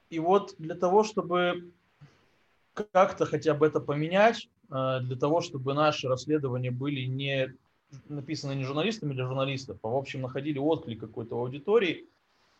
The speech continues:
мы, э, решили делать несколько вещей. Первое. Э, мы решили опуститься на уровень региональных тем. Если вы посмотрите на тексты важных историй, то на самом деле вы увидите, что многие из них региональные.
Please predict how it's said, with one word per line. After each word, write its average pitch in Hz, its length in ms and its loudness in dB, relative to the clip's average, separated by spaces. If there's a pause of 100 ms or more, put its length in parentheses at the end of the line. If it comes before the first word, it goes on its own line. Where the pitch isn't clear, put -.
мы, 151 200 -4
э, 147 800 4
решили 156 460 0
делать 151 360 4
несколько 151 460 -4
вещей. 127 600 -4 (520)
Первое. 131 500 2 (480)
Э, 127 380 0
мы 156 140 0
решили 180 460 -2
опуститься 156 800 -4
на 131 120 0
уровень 139 340 2
региональных 127 640 2
тем. 104 280 -4
Если 123 240 -8
вы 127 60 -8
посмотрите 139 580 -8
на 117 360 0
тексты 135 360 -8
важных 127 360 -2
историй, 202 500 0 (300)
то 156 60 -6
на 151 80 -2
самом 202 260 4
деле 156 240 0
вы 139 80 -2
увидите, 165 260 -4
что - 160 -10
многие 131 340 0
из 113 100 -4
них 139 160 -4
региональные. 110 640 0